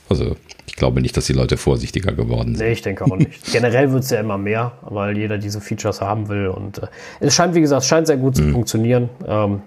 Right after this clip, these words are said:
Speaker 2: aber trotzdem, wie gesagt, der Hinweis, kann immer mal was sein. Ja.
Speaker 1: Genau.
Speaker 2: Ja.
Speaker 1: Bitte immer Vorsicht.
Speaker 2: Genau.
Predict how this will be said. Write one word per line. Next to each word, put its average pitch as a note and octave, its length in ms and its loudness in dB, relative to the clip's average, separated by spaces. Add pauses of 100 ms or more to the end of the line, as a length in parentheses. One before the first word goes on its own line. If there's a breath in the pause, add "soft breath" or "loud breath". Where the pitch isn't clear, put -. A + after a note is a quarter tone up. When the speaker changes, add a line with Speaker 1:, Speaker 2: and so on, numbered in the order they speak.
Speaker 2:
aber A#2+ 340 2
trotzdem, A2 500 -2
wie G#2 60 0
gesagt, G2 380 0
der F#2 80 -4
Hinweis, F#2 440 -6
kann F#2 160 -4
immer F#2 180 -4
mal F2+ 160 -8
was F2+ 180 -2
sein. F#2 260 -6 (720 loud breath)
Ja. - 80 -4 (440)
Speaker 1:
Genau. G#2 240 4
Speaker 2:
Ja. D2 100 -2 (380)
Speaker 1:
Bitte F2+ 220 2
immer A#1 200 -2
Vorsicht. - 480 -2
Speaker 2:
Genau. F2+ 360 -2